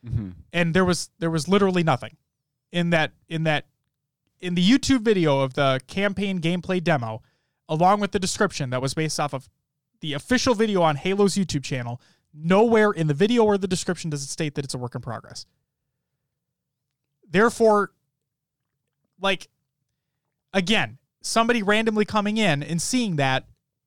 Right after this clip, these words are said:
Speaker 2: it, it looks as though they're advertising it as a finished product. Besides, the only word indicating otherwise would be start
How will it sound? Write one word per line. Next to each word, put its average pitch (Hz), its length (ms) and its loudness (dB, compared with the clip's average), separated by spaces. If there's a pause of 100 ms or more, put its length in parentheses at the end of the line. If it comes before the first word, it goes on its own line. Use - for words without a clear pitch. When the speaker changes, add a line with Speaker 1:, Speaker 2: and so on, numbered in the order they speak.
(840)
Speaker 2:
it, 185 220 -10
it 196 200 -2
looks 226 460 -2
as 196 220 0
though 214 180 6
they're 190 160 2
advertising 175 800 0
it 165 120 2
as 156 140 -4
a 160 120 0
finished 160 340 -2
product. 147 560 -2 (1400)
Besides, 202 480 0
the 202 140 -2
only 208 260 2
word 190 240 2
indicating 175 520 -2
otherwise 143 540 0
would 139 140 -8
be 143 120 -4
start 147 360 -2